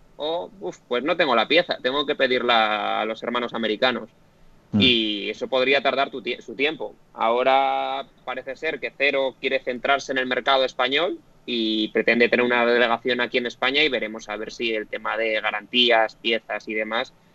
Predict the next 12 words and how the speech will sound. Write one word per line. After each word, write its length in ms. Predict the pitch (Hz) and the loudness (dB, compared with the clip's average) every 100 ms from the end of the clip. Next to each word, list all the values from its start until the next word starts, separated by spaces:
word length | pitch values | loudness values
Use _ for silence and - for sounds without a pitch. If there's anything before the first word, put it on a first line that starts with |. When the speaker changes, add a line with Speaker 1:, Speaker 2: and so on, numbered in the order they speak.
| _ - | _ -6
Speaker 1:
funciona 260 | 117 117 113 | -2 2 2
un 80 | |
poquito 280 | 110 110 117 | 2 0 -2
mejor 260 | 104 - 92 | -4 -6 -8
que 80 | 92 | -6
antes. 260 | 95 98 - _ _ _ _ - | -6 -10 -16 _ _ _ _ -2
Speaker 2:
Ujú. 380 | 101 98 92 92 - - - _ - - - - - - - - - | 0 0 -2 -4 -8 -20 -20 _ -20 -8 -8 -8 -16 -20 -20 -6 6
Bueno, 460 | 127 135 120 110 | 10 10 8 4
y 100 | 120 | 2
mientras 520 | 139 135 123 123 120 - | 2 2 4 2 2 2
tanto, 800 | 151 170 156 185 190 196 - - - | 0 0 2 6 8 6 2 -8 -6
eh, 1160 | 120 117 113 104 101 98 98 92 90 87 71 | 0 2 2 2 2 0 -2 -4 -4 -4 -6